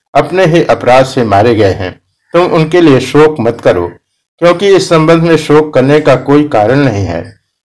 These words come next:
पांडवों ने तुम्हारा जरा भी अपराध नहीं किया है। वास्तव में तो तुम्हारे पुत्र ही दुष्ट थे, उन्हीं ने इस देश का नाश कराया है।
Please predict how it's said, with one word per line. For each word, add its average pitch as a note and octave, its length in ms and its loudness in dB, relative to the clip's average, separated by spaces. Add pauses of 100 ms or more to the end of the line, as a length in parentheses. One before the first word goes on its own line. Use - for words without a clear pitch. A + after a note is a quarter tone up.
(100)
पांडवों C#3+ 380 2
ने C3 120 2
तुम्हारा B2+ 440 0
जरा C#3+ 340 4
भी C#3 180 0
अपराध A#2 520 0
नहीं A#2+ 220 -2
किया G#2+ 240 0
है। F2 300 -8 (420)
वास्तव D3+ 400 2
में D3 200 2
तो D3+ 120 4
तुम्हारे C#3 680 0 (300)
पुत्र F3 320 0
ही D#3 120 2
दुष्ट D3 320 0 (120)
थे, G2 140 -4 (240)
उन्हीं D3+ 280 0
ने G#2+ 280 0 (360)
इस D3 140 2
देश E3 320 2
का C#3 160 0
नाश A#2+ 320 0
कराया G2 400 2
है। F2 240 -6